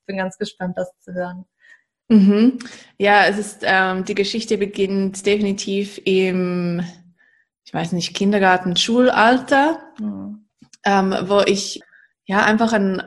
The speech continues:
Speaker 2: Opfer von Mobbing geworden bin, <laughs> weil ich so das, das liebe Mädchen war, das alles richtig machen wollte und nett zu allen sein wollte und ich war auch gut in der Schule und es fiel mir alles eigentlich relativ leicht.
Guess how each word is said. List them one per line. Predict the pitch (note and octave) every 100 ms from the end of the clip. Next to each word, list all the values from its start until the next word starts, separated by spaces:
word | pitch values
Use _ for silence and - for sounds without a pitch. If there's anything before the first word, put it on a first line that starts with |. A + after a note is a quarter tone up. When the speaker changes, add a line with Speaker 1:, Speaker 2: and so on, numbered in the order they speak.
| -
Speaker 2:
Opfer | G#3+ A3 A3+ A3+
von | G#3+ G3+
Mobbing | G3 G3 A#3+ B3+
geworden | B3 A3+ A3 B3 A#3+
bin, | A#3 D4
<laughs> | C4+ -
weil | A3 G#3 A3+
ich | A#3+ -
so | G3+
das, | G3+ G#3 - - - -
das | - G#3
liebe | G#3+ B3+ B3
Mädchen | G#3 G3 C4 B3+ C4 A#3+
war, | A3+ A#3 A#3
das | A3+ G3+ - -
alles | F#3 G3+ G#3
richtig | B3 A#3+ A3+
machen | G#3+ A3+ G#3+
wollte | G#3 G#3+ G#3 G#3 G3+ G3+ G3 G3
und | F3+ F#3+
nett | A3+ A3+
zu | -
allen | G3 F#3+ G3
sein | G3 G3
wollte | F#3 F#3 F#3+ - F#3 F#3 F#3
und | E3+ F3 -
ich | -
war | F3
auch | F3+ -
gut | G3+ G3+
in | G3
der |
Schule | F#3 C4+ C4 A#3 A3 G#3
und | G3
es | -
fiel | - F#3+
mir | F3+ -
alles | F#3+ F#3+ -
eigentlich | F3+ F#3 F3+ - _ - _ _ -
relativ | G#3 G#3+ G#3+ G#3
leicht. | F3 G3 C4 - -